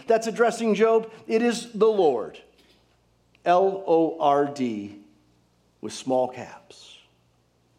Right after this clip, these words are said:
Those small caps indicate that in the Hebrew, this is God's personal covenant name Yahweh, the one revealed to Moses in Exodus three. "I am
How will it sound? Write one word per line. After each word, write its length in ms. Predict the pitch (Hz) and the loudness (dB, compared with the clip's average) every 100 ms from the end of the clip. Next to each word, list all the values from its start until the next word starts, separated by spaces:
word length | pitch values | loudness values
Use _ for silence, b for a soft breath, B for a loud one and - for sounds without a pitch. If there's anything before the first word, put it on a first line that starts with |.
| _ | _
Those 140 | - - | -16 -8
small 320 | 175 202 202 | 0 2 2
caps 360 | 202 202 202 208 | 2 0 0 0
indicate 440 | 196 196 202 214 | 0 2 0 0
that 120 | 175 | 0
in 80 | 190 | 0
the 80 | 180 | 0
Hebrew, 540 | 190 233 196 214 226 B B | -2 -2 2 2 0 B B
this 300 | 190 226 - | 0 0 0
is 300 | - 196 180 | -2 0 0
God's 400 | 202 196 196 190 - | 2 4 2 0 -12
personal 720 | - 262 254 269 254 240 220 - B B B | -2 -2 0 0 2 2 -2 -12 B B B
covenant 640 | - 233 220 220 220 220 - b b b - | -2 0 2 0 -2 -4 -20 b b b -2
name 720 | 160 180 175 180 170 - - - _ _ _ | 0 2 2 2 0 -6 -18 -20 _ _ _
Yahweh, 680 | 110 139 - - - - - - _ _ _ _ _ _ _ _ _ | -6 -4 -4 -8 -12 -16 -18 -20 _ _ _ _ _ _ _ _ _
the 80 | 131 | 0
one 300 | 175 220 214 | 2 2 2
revealed 500 | 196 170 226 233 226 | 0 0 2 2 2
to 100 | 202 | 0
Moses 520 | 196 220 202 214 202 | 2 2 2 0 0
in 120 | 214 | 2
Exodus 500 | 208 202 - 202 190 | 2 0 0 0 0
three. 360 | - 202 156 123 | -2 -2 0 0
"I 200 | 202 254 | 2 2
am 580 | 247 233 269 285 294 | 2 2 4 4 2